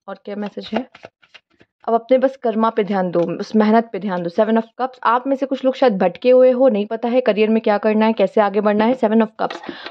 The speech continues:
बहुत सारी अपॉर्चुनिटीज़ हैं, आपको चूज़ करना है मुझे कौन सी अपॉर्चुनिटीज़ के साथ जाना चाहिए, या फिर अगर दो तीन कप ट्राई भी कर लिया तो उसमें कौन सी बड़ी बात होगी। Exactly आपको पता चलेगा कि किन कप्स, कि कौन से कप है जो आपके लिए नहीं बने हैं और किस चीज़ों के लिए आपको जाना चाहिए। क-, क-,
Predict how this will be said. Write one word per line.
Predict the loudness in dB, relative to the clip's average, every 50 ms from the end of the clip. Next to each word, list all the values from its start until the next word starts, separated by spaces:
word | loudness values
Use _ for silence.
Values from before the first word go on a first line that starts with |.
| -6 -4
बहुत | -2 0 0 0 0
सारी | 0 0 2 0
अपॉर्चुनिटीज़ | 0 2 0 0 0 0 -2 -2 0 0 2 2
हैं, | 2 2
आपको | 2 0 0 -2
चूज़ | -2 -2 -8 -8 -8
करना | -6 -6 -4 -2
है | 0 0
मुझे | 0 0 0 0 -2
कौन | 0 0 -2 0 0
सी | 0 0
अपॉर्चुनिटीज़ | 0 0 -2 -4 -4 -4 -8 -12 -12 -14 -18 -10
के | -6
साथ | -4 -4 -4
जाना | -4 -4 -2 -2 -2
चाहिए, | -2 -2 -2 -2 -2 -2 -4 -6 -12 -18 -10 -8
या | -6 -2
फिर | 0 0
अगर | 2 2 0
दो | 2 2 2 2
तीन | 2 2 0 0 0
कप | 0 -2 -2 -2 -6 _ -4
ट्राई | -2 0 0 0 0 0
भी | 0 0
कर | 2 0 0
लिया | 0 -2 -4
तो | -4 -4
उसमें | -4 -6 -4 0
कौन | 2 2 2 2
सी | 2 2
बड़ी | 2 2 2 2
बात | 0 0 0 0
होगी। | 0 0 0 0 0
Exactly | -2 0 0 0 2 4 4
आपको | 4 4 2
पता | 2 2 2 0
चलेगा | 2 2 2 4 2 2
कि | 0 -4 -4
किन | -2 0 2
कप्स, | 0 0 -2 -4 -20 -20 _ _ _ _ _ _ _ _ _ _ -16
कि | -10
कौन | -4 -2 -2 -2 -2
से | -2 -2
कप | -2 -2 0 2
है | 2
जो | 4 2
आपके | 2 0 0 0
लिए | 2 2
नहीं | 2 2 2
बने | 2 2 4 2 2
हैं | 0 -2 -4 -10 -20 -20 -20 -16 -4 0
और | 0 2 2
किस | 2 0 0
चीज़ों | 2 2 2 2 2
के | 4
लिए | 2 2
आपको | 2 2 2 2
जाना | 2 2 2 2 0
चाहिए। | -2 -2 -2 -4
क-, | -4 -8 -14 -14 _ -8
क-, | -10